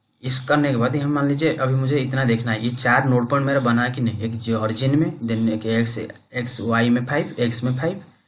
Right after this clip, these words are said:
then एक X में फ़ाइव, वाई में फ़ाइव, वो point, चार point मेरा बन, बन गया कि नहीं। तो इसको हम file में जाके यहाँ पे save option मिलेगा आपको,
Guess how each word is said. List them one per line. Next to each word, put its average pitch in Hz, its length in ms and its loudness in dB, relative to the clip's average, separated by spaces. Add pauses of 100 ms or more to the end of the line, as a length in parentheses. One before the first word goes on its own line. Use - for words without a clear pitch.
(360)
then 120 140 2
एक - 320 -4
X 120 280 -2
में 123 140 0
फ़ाइव, 202 240 -2
वाई 113 160 2
में 110 140 -4
फ़ाइव, - 180 -10 (260)
वो 131 120 -12
point, 127 220 2
चार 123 200 2
point 135 200 0
मेरा 131 180 2 (180)
बन, 117 220 4 (220)
बन 117 180 2
गया 117 140 2
कि 143 120 -4
नहीं। 113 200 -2 (320)
तो 113 60 -2
इसको 120 240 0
हम 139 140 -2
file 120 240 0
में 131 80 2
जाके 123 280 0
यहाँ 127 260 0
पे 175 80 0 (380)
save 160 260 4
option 135 300 4
मिलेगा 107 300 0
आपको, 107 300 -8